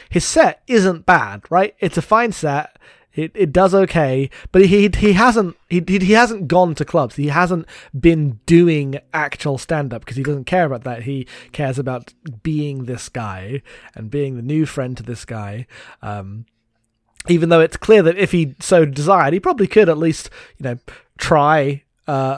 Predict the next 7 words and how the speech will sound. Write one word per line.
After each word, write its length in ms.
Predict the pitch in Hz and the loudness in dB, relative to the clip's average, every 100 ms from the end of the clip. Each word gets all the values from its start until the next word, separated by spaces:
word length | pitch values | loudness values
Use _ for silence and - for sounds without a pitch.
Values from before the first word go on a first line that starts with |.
| - _ 220 175 | -12 _ -14 -10
to 520 | - 170 147 143 139 _ _ _ _ 254 | 2 4 4 2 -2 _ _ _ _ -4
work 380 | 156 156 165 | 2 2 0
through 240 | - 160 151 | -2 -2 0
the 100 | 147 | 0
ways 320 | 143 147 147 | 0 0 -2
of 240 | 147 131 | -4 -6
y-, 140 | 156 | -16